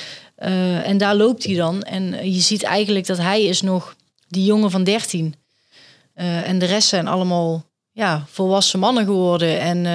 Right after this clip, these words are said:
de familie is ouder geworden. En de leraren zijn ouder geworden. En wij staan er zelf ook tussen dan als, eh,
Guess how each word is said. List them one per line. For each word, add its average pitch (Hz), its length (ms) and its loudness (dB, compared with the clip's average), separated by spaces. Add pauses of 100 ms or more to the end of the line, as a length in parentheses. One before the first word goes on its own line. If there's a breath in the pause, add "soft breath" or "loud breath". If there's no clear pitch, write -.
(100)
de 160 100 -6
familie 214 440 2
is - 120 0
ouder 180 340 0
geworden. 170 500 -2
En 160 120 0
de 175 80 2
leraren 190 500 0
zijn 175 160 -2
ouder 170 260 -2
geworden. 165 480 -4
En - 120 -8
wij 180 140 4
staan 190 240 2
er 185 80 0
zelf 185 200 0
ook 190 140 -2
tussen 175 320 -4
dan 170 140 -4
als, 160 260 -2
eh, 160 140 -2